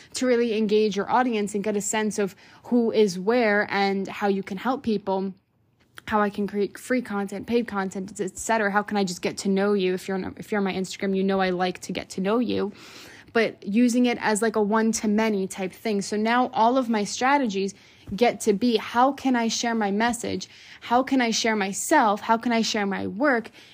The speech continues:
in a one-to-many? So, for example, I put up an Instagram poll this morning about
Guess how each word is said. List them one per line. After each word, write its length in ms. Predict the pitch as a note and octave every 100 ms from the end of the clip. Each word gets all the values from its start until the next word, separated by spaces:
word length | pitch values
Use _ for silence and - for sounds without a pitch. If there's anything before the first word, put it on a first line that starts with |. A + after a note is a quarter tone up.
| _
in 100 | A3
a 140 | A3 G#3+
one-to-many? 1040 | G3+ G3 G3 G3+ - - G#3 G#3 G#3+ G3
So, 200 | F#3 G3+
for 180 | F#3+ G3+
example, 360 | F#3 G3 F#3+ G3
I 60 |
put 180 | F#3+ F#3+
up 140 | F#3+
an 80 | G3
Instagram 500 | F#3+ - - F#3+ F#3+
poll 300 | - D4+ D#4
this 240 | A3 G#3+ G#3
morning 360 | G3 G3+ G#3
about 380 | - F#3 F#3+